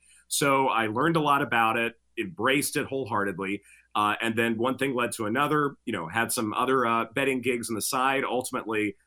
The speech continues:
uh, found my way to doing betting broadcasting as well as sports analytic broadcasting as well, found my way to Los Angeles, and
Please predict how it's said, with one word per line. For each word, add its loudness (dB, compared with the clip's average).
uh, 0
found 0
my 0
way 0
to -8
doing -2
betting -4
broadcasting -2
as -6
well -2
as -4
sports -4
analytic -4
broadcasting -2
as -10
well, 0
found 2
my 2
way 2
to -2
Los -2
Angeles, -2
and -2